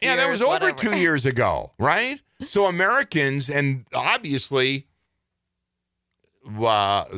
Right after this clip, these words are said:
Speaker 1: the travel bookings reflect this, are getting out of Dodge. And it's starting this spring, and they say this summer travel season will be the busiest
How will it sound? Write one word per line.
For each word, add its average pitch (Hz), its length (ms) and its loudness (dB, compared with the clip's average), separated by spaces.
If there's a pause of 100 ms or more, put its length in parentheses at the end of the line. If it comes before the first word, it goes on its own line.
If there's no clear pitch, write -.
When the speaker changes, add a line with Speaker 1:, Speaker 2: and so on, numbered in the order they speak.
(320)
Speaker 1:
the 113 160 -4
travel 180 380 0
bookings 123 440 -2
reflect 165 440 -2
this, 101 300 -2
are 120 120 -2
getting 147 320 -4
out 127 140 -2
of 98 100 -4
Dodge. 143 580 -4 (280)
And 117 320 0
it's - 160 -4
starting 196 440 -2
this 135 160 0
spring, 190 520 -2 (240)
and 104 120 0
they 196 180 0
say 202 340 0
this 131 300 -2
summer 202 420 0
travel 151 440 -2
season 117 540 -4 (240)
will 135 140 2
be 127 120 0
the 120 120 0
busiest 147 640 -2